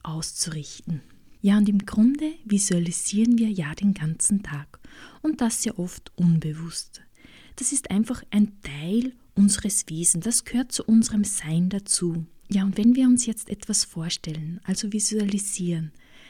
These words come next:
dann verwenden wir dazu unsere Vorstellungskraft, um etwas zu sehen. Und manche Menschen sehen da hier tatsächlich auch wirkliche Bilder. Und lass uns das gleich mal ausprobieren.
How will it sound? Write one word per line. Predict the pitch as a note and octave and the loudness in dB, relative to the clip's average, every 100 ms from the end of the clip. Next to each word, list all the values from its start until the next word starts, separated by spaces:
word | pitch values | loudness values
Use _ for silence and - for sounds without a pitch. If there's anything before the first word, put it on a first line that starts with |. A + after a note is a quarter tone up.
| - | -6
dann | F#3 F3+ | 0 0
verwenden | - E3 D3 E3+ A#3 - A#3+ | 0 -4 0 2 2 2 2
wir | A#3 | 2
dazu | A3+ A3 - F#3 F#3 - - - | -2 -2 -4 -2 -6 -10 -20 -6
unsere | F3+ F3+ F3 - F#3+ | 0 0 0 -4 -6
Vorstellungskraft, | - D#3+ - - D3+ D3+ - - - E3 - - - - - - - - - | -8 -6 -6 -6 -8 -6 -6 -8 -12 -14 -16 -20 -20 -20 -20 -20 -20 -20 0
um | A#3+ A#3+ | 2 2
etwas | A3 - A#3 - | -2 -6 -10 -6
zu | - | -4
sehen. | A3+ - D#3+ D3+ D3+ C#3+ - - - - | 0 0 0 -6 -8 -12 -18 -20 -20 -2
Und | F#3+ F3+ E3 E3 - | 2 4 2 -2 -4
manche | D#3+ D#3 - | -4 -2 -2
Menschen | F#3+ F3+ B3 - A3+ | 0 2 2 4 2
sehen | - F#3 F#3 | 4 2 2
da | F3+ - | -4 -4
hier | - G3+ | -2 -2
tatsächlich | G3 - G#3 - B3 - | 0 -2 -2 -6 -8 -8
auch | - - | -12 -8
wirkliche | A3+ B3 - B3 A3 | -8 -6 -6 -6 -6
Bilder. | - - F3 E3 D3+ C#3+ - _ | -8 -4 0 0 -2 -8 -12 _
Und | G3 F3+ | 4 4
lass | D#3+ - B3 | 0 2 2
uns | A#3+ | 2
das | A#3 - | 0 -8
gleich | - G#3+ - | -10 -12 -2
mal | C4+ A#3+ | 2 2
ausprobieren. | F#3 A3+ - - D#3+ D#3+ D#3 | 0 -2 -4 -6 -8 -6 -8